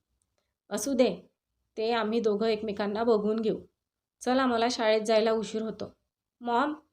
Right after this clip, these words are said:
येतो गं मी." आद्विक घाईघाईने शाळेत जायला निघाला. तो गेल्यावर मात्र तिघेही त्याला हसत होते. रिद्धीला ओरडायचं म्हटलं तर आधी यालाच वाईट वाटतं, दीदीचा लाडका. "तुझं माझं जमेना आणि तुझ्या वाचून करमेना,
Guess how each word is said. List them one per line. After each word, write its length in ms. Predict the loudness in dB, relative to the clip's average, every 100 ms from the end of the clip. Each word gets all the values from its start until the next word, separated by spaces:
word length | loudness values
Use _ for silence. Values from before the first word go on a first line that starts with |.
| -4
येतो 220 | 0 2
गं 160 | 4 4
मी." 180 | 2 -2 -12 _ _ _ _ -6
आद्विक 440 | -4 -2 -2 -2
घाईघाईने 680 | 0 0 2 0 -2 -4 -4
शाळेत 320 | -2 -2 0
जायला 240 | 0 0 -2
निघाला. 340 | -2 -4 -6 -14 _ _ _ _ _ _ -2
तो 100 | 2
गेल्यावर 420 | 4 6 4 2
मात्र 360 | 0 -2 0 0 -2
तिघेही 360 | -2 0 -2 0
त्याला 180 | 0 0
हसत 400 | -2 -4 -6 -6
होते. 260 | -18 -20 _ _ _ _ _ _ _ _ _ -4
रिद्धीला 480 | -2 0 2 4
ओरडायचं 540 | 4 2 2 2 0 0
म्हटलं 460 | -2 -2 -4 -2 -2
तर 100 | 0
आधी 240 | 0 2
यालाच 340 | 4 4 4 4
वाईट 240 | 2 4
वाटतं, 360 | 0 -2 -8 -14 _ _ _
दीदीचा 460 | -4 -2 -2 0 2
लाडका. 360 | 2 0 -6 -14 _ _ _ _ _ _
"तुझं 280 | -8 -2 2
माझं 220 | 2 2
जमेना 420 | 2 2 0 0 -2 -4
आणि 220 | -4 -4
तुझ्या 340 | -4 -2 2
वाचून 280 | 2 0 6
करमेना, 460 | 6 8 4 0